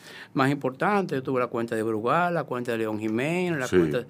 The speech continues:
Speaker 1: estuve involucrado en la cuenta de cervecería, tuve el Chase, tuve muchas cuentas,
Speaker 2: Ujú.
Speaker 1: que fue lo que me dio a mí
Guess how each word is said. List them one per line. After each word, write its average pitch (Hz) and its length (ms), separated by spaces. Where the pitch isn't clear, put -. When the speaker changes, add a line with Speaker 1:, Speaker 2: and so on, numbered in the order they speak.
Speaker 1:
estuve - 200
involucrado 120 440
en 113 60
la 117 40
cuenta 113 280
de 107 40
cervecería, 117 800
tuve 127 220
el 113 100
Chase, 165 340
tuve 196 200
muchas 226 280
cuentas, 170 500
Speaker 2:
Ujú. 80 80
Speaker 1:
que 180 160
fue 220 260
lo 208 140
que 196 100
me 175 160
dio 180 240
a 175 40
mí 175 360